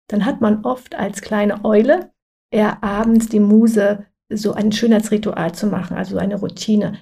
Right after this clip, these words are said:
Dann macht die auch gerne abends. Und die Lerchen unter uns, also die gerne früh aufstehen und früh viel mehr Energie haben,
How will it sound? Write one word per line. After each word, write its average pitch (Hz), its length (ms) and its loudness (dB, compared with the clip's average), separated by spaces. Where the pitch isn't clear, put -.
Dann 190 160 -2
macht 220 280 -4
die - 100 -8
auch 185 220 -10
gerne 185 320 -4
abends. - 400 -8
Und 214 260 4
die 214 80 2
Lerchen 233 760 2
unter 240 420 -2
uns, 262 220 -2
also 220 120 0
die 208 140 -6
gerne 196 280 -4
früh 269 340 -6
aufstehen 214 800 0
und 214 120 -2
früh - 320 -4
viel 226 200 -4
mehr 202 160 0
Energie 202 480 -4
haben, 220 320 -2